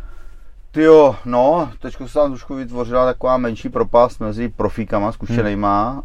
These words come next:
Speaker 1: a někdo, kdo by tam zaplnil jakoby tu mezeru, ale máme tam teďko skvělej tým, eh, mladěchů, amatérů.
Speaker 2: Hmm.
Speaker 1: To prostě smejka, jak, to je pecka, jak za sebou stojí a jedou.
Speaker 2: Hmm.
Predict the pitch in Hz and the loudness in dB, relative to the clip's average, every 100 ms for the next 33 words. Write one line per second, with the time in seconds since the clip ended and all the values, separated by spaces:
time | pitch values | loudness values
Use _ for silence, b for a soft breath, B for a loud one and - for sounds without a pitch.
0 | - 98 98 95 95 98 95 95 101 98 | -6 -2 0 0 0 0 -2 -2 -2 -4
1 | 98 98 107 95 95 107 98 101 95 - | -4 -4 -2 0 -2 -2 -2 -2 -2 -4
2 | 98 - 104 92 - 110 - B B B | -8 -4 -4 0 0 -2 -6 B B B
3 | B B 92 95 101 101 104 104 101 98 | B B 0 2 4 4 4 2 -2 -6
4 | 98 104 98 101 98 110 98 - 101 101 | -2 -2 -2 -4 -6 -6 -6 -6 -2 0
5 | 104 - 101 101 104 107 107 107 107 101 | -2 -4 -6 -4 -2 -2 -2 -2 -4 -4
6 | - 90 90 95 95 98 - 101 101 98 | -4 -2 0 0 0 0 -2 -2 0 0
7 | - 98 98 117 - 113 101 B B B | 2 2 2 -2 -4 -4 -4 B B B
8 | - - 85 90 - - 104 90 85 - | -8 -8 -6 -6 -6 -6 -2 -2 0 2
9 | 95 95 95 - - - - - 85 87 | 4 6 4 0 -12 -12 -10 -6 0 0
10 | 87 87 - - 87 87 90 87 - 92 | 0 -2 -6 -2 2 2 2 -4 -6 -4
11 | 92 - - 87 85 85 92 90 82 80 | -4 -6 -6 -4 -4 0 2 2 0 -2
12 | 120 | -2